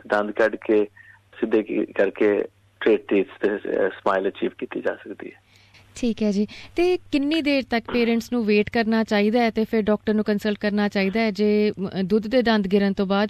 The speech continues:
Speaker 2: ਪਰਮਾਨੈਂਟ ਦੰਦ ਨਾ ਨਿਕਲਣ?
Speaker 1: ਹਾਂਜੀ, ਤੇ ਇੱਕ ਰੇਂਜ ਹੁੰਦੀ ਹੈ ਦੰਦਾਂ ਦੇ, ਪਰਮਾਨੈਂਟ ਦੰਦਾਂ ਦੇ ਆਉਣ ਦੀ।
Speaker 2: ਹਮ।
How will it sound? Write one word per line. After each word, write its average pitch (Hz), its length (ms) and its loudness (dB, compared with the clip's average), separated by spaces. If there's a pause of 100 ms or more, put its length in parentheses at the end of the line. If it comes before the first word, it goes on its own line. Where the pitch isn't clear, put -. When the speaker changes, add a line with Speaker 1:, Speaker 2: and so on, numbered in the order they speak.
Speaker 2:
ਪਰਮਾਨੈਂਟ 220 440 2
ਦੰਦ 202 240 0
ਨਾ 190 160 -2
ਨਿਕਲਣ? 185 400 -4 (420)
Speaker 1:
ਹਾਂਜੀ, 110 300 4 (140)
ਤੇ 135 280 6
ਇੱਕ 156 380 2 (360)
ਰੇਂਜ 165 480 4
ਹੁੰਦੀ 131 320 4
ਹੈ 127 140 6
ਦੰਦਾਂ 117 460 2
ਦੇ, 117 200 4
ਪਰਮਾਨੈਂਟ 117 420 2
ਦੰਦਾਂ 113 240 0
ਦੇ 110 80 0
ਆਉਣ 101 240 0
ਦੀ। 175 120 0 (260)
Speaker 2:
ਹਮ। 196 160 -6